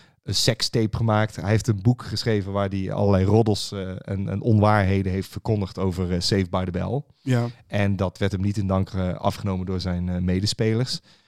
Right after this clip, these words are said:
Speaker 1: Daar heeft hij later toch nog wel, eh, vrede mee gesloten. Maar, eh, ja, hij heeft het volgens mij gewoon niet makkelijk gehad, ook vanwege zijn, eh, typecasting. Hij werd natuurlijk altijd als lulletje rozenwater, eh, Screech,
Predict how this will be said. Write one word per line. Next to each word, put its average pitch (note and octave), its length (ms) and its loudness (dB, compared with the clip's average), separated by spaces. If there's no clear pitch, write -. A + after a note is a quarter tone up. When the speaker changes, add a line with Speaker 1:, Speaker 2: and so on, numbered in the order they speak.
Speaker 1:
Daar A#2+ 140 4
heeft B2 220 4
hij A2+ 300 2
later A#2+ 500 2
toch B2+ 180 -2
nog G#2 160 0
wel, G2 380 0
eh, G2 100 -6
vrede G2+ 300 0
mee A#2 180 4
gesloten. A#2+ 560 0
Maar, A2+ 260 0
eh, G#2+ 460 0
ja, C#3 200 0
hij A#2 140 2
heeft B2 180 0
het C3 80 -6
volgens C3 220 2
mij C3 140 2
gewoon B2+ 140 4
niet B2+ 120 6
makkelijk B2+ 320 2
gehad, A#2+ 200 2
ook B2 140 0
vanwege A#2+ 400 -2
zijn, A2+ 360 0
eh, G#2 380 -4
typecasting. G2+ 800 0
Hij G#2 140 0
werd A#2 120 6
natuurlijk A#2 320 2
altijd A2+ 220 4
als G2+ 160 2
lulletje A2 380 0
rozenwater, G#2 880 4
eh, G2 60 0
Screech, - 500 0